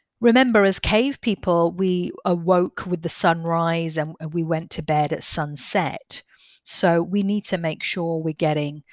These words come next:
that sort of body rhythm right, that our body will take that signal from light and dark. And that leads me to my next tip. Uh, make sure you go to bed at a regular time.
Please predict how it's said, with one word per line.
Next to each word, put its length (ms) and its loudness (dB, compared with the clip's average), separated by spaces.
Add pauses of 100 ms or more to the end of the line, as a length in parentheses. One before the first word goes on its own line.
(280)
that 200 0
sort 240 -4
of 140 -4 (680)
body 460 4
rhythm 640 4
right, 640 -6
that 200 2
our 180 0
body 320 0
will 100 -4
take 320 -4
that 160 -2
signal 420 -6
from 220 -10
light 400 -6
and 140 -12
dark. 540 -2 (440)
And 160 -2
that 140 -2
leads 260 -2
me 220 -10 (260)
to 140 -2
my 160 0
next 580 -2
tip. 460 -4 (420)
Uh, 140 -2
make 280 -2
sure 200 0
you 120 -2
go 220 2
to 160 -6
bed 220 0
at 120 -2
a 80 0
regular 560 0
time. 680 -6